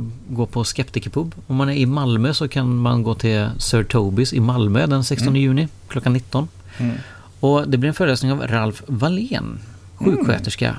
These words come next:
Speaker 1: som har praktiserat hos antroposoferna och även pratat här.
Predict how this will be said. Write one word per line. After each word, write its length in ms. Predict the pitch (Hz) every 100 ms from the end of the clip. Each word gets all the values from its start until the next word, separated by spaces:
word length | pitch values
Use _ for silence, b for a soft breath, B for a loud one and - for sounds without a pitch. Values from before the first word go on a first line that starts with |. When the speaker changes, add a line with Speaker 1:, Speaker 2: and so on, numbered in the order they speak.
| -
Speaker 1:
som 160 | - 117
har 60 |
praktiserat 500 | 113 110 - 110 104
hos 200 | 110 - -
antroposoferna 760 | 107 - 117 117 101 - 107 -
och 400 | 214 220 - - - - - -
även 340 | 165 107 107 110
pratat 380 | 147 107 110
här. 200 | - 240